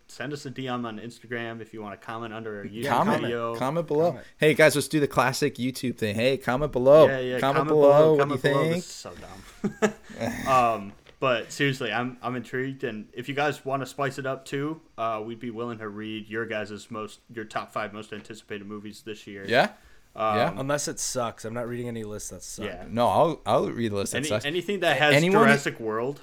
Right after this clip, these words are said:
Speaker 1: opening <laughs> is just
Speaker 3: I'll, I'll tell you this. I'll tell you this. I don't think a single soul will listen this far into the podcast. So I will say without a doubt, if anyone sends me their top five most anticipated
Speaker 1: Yes.
Speaker 3: movies list,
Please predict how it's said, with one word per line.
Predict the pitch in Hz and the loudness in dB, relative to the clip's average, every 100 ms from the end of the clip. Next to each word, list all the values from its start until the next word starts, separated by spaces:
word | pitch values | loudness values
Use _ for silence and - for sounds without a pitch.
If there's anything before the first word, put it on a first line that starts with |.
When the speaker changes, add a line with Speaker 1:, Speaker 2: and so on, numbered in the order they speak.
| - | -10
Speaker 1:
opening | 110 110 147 170 175 - | -10 -6 -8 -8 -10 0
<laughs> | |
is | 220 208 - | 0 0 -6
just | - 147 165 - - - | -10 -4 -4 -6 -14 2
Speaker 3:
I'll, | 135 139 | 4 6
I'll | 135 | 6
tell | 135 156 | 8 8
you | 139 | 8
this. | 123 - | 4 4
I'll | |
tell | 117 139 | 2 4
you | |
this. | 120 104 - - - | 4 2 -2 -14 0
I | 120 | 2
don't | 135 151 | 4 0
think | - 147 - - _ | -4 -6 -8 -20 _
a | 110 | -6
single | - 120 123 127 | -2 -2 0 0
soul | - 110 107 104 | -2 0 0 0
will | 95 | -2
listen | 95 95 98 | -4 -6 -6
this | 95 92 - _ - | -6 -6 -10 _ -14
far | - 101 | -2 -2
into | 85 92 - | -2 -6 -8
the | |
podcast. | 80 87 85 - 107 120 - | -8 -4 -6 -4 -4 -4 -8
So | - 110 104 - - | -8 -2 -2 -2 0
I | 104 113 | 2 2
will | 127 | 0
say | 127 - 107 | -2 0 0
without | 101 90 - 104 107 | 0 -4 -4 -2 0
a | |
doubt, | 98 101 95 87 - - _ _ - | -2 -2 -2 -2 -8 -20 _ _ -10
if | 113 107 - _ | -6 -6 -8 _
anyone | 110 113 127 143 143 151 170 | -2 0 2 2 2 0 -4
sends | - - 117 117 113 | -8 -4 0 0 -2
me | 104 101 104 104 - - | -2 0 0 -2 -8 -12
their | 95 101 107 | -2 0 0
top | - 107 107 | 0 -2 -2
five | - 98 104 - - | -2 0 0 -4 -8
most | 101 95 | -8 -6
anticipated | 95 104 98 101 98 | -8 -8 -6 -4 -4
Speaker 1:
Yes. | - | -4
Speaker 3:
movies | 104 101 110 - - - - | -6 -4 -4 -6 -8 -16 -6
list, | 107 151 | -2 -2